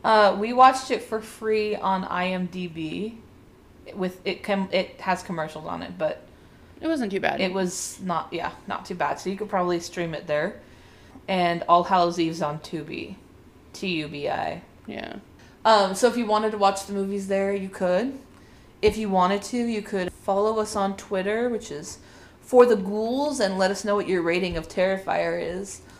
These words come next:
Speaker 1: on your gore scale. Now, what did it get? Like, what, what was the ratings?
Speaker 2: <laughs> Oh, um,
Speaker 1: <laughs>
Speaker 2: I mean, it got more, it got a better rating than All Hallows Eve because that movie fucking sucked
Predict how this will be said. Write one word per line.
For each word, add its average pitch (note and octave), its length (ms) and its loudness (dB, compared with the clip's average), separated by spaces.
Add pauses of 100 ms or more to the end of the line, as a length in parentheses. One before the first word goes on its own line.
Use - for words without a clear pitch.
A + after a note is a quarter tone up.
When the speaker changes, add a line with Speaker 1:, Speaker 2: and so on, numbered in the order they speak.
(140)
Speaker 1:
on F#3 220 0
your G#3 220 4
gore F3 240 0
scale. G2 500 -6 (560)
Now, G#3 180 4
what G#3+ 140 2
did C4 140 0
it F#3 120 0
get? F3+ 240 0
Like, D3+ 240 -2 (640)
what, G3 200 -2
what - 80 -6
was G3 200 -2
the F#3 80 -2
ratings? D#3+ 680 -4
Speaker 2:
<laughs> C4+ 180 -4
Oh, A#3 420 6 (320)
um, F#3+ 500 4 (360)
Speaker 1:
<laughs> - 400 -10
Speaker 2:
I C#4+ 200 8
mean, D4 300 6
it A#3+ 80 6
got A3 280 4
more, G#3 280 2
it G3+ 80 -2
got G#3+ 160 2
a - 20 -2
better G3 240 2
rating F#3 280 -2
than E3+ 100 -6
All E3 160 -2
Hallows E3 320 -6
Eve D#3+ 180 -2
because E3 240 -8
that D#3+ 160 -8
movie E3 220 -8
fucking E3+ 320 -10
sucked E3 460 -10